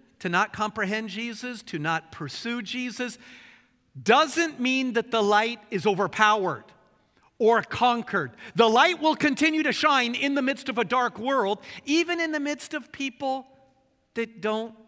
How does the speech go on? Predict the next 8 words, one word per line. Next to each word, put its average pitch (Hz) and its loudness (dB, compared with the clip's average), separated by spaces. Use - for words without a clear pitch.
choose 180 -10
to - -12
understand. 147 -8
I 220 4
want 277 0
you 269 -6
to 247 -4
imagine 175 -4